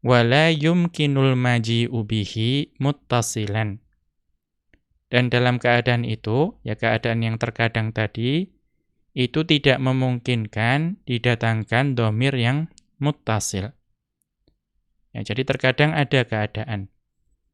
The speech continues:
ya, di mana memang diperlukan atau ditetapkan penggunaan dhamir munfasil. "Wa dzalika fi mawadhi'a." Ya, dan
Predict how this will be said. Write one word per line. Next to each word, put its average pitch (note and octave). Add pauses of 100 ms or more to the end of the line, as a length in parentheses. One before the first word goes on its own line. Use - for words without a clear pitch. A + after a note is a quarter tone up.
ya, A2+
di A#2
mana B2
memang C3+
diperlukan C3+
atau B2+
ditetapkan B2+
penggunaan B2+
dhamir A#2+ (480)
munfasil. A2 (1900)
"Wa B2+
dzalika C#3+
fi D3+
mawadhi'a." B2 (1200)
Ya, A2
dan A#2+